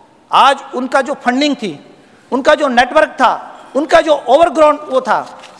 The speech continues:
sir, एनआईए, एसआईए ने आज थोड़ा सा, sir, जरा जो मुखालफत करते हैं, अरे, जरा civilian death, अरे, compare करो ना, पढ़ो ना, किसने मना करा?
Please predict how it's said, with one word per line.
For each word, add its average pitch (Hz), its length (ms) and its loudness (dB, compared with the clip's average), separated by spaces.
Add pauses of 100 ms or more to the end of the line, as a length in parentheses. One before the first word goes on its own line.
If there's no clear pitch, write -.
sir, 254 300 0 (500)
एनआईए, 233 760 0 (140)
एसआईए 254 420 0
ने 185 200 -6 (400)
आज 208 140 2 (100)
थोड़ा 220 160 -2
सा, 170 240 -6 (680)
sir, 285 220 2
जरा 302 380 2 (420)
जो 285 120 -2
मुखालफत 220 520 -2
करते 220 240 -6
हैं, 156 360 -12 (200)
अरे, 285 180 2
जरा 294 200 2
civilian 285 560 -2
death, 311 400 0 (1300)
अरे, 311 160 4
compare 320 380 0
करो 339 240 -2
ना, 294 120 -4
पढ़ो 330 240 2
ना, 285 140 -2
किसने 294 300 -8
मना 254 200 0
करा? 180 260 -4